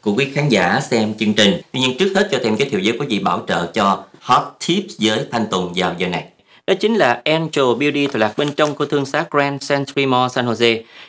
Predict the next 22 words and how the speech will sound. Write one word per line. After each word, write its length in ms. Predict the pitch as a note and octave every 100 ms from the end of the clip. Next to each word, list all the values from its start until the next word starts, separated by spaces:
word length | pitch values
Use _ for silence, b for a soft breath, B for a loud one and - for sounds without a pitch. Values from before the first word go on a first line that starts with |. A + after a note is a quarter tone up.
| -
với 100 | A3+
đầy 80 | D#3
đủ 140 | B2+
các 200 | D#3+ G3
sản 160 | C#3 D3
phẩm 200 | C#3+ D3+
về 120 | A#2+ A2+
dược 180 | A2+ -
thảo 240 | - G2+ C#3+
và 120 | A2
mỹ 160 | G2 G#2+
phẩm. 240 | G2 G#2
Bốn 240 | C#3 D3 G3
không 280 | C#3 A#2+ A2
tám 300 | A#2+ C#3 D3
bốn 240 | D3 F3
một 160 | A2+ -
bảy 180 | F#2 G#2+
tám 280 | - A2+
sáu 200 | C3+ A#2+
ba 120 | C3 A2
tám. 260 | A#2+ C#3+